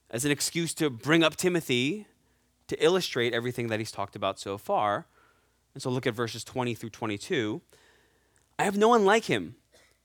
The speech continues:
who will be genuinely concerned for your welfare. For they all seek their own interests, not those of Jesus Christ.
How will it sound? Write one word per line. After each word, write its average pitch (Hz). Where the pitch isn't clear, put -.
who -
will 160
be 156
genuinely 190
concerned 160
for 143
your 139
welfare. 156
For -
they 143
all 180
seek 180
their 156
own 170
interests, 113
not 131
those 120
of 104
Jesus 101
Christ. 110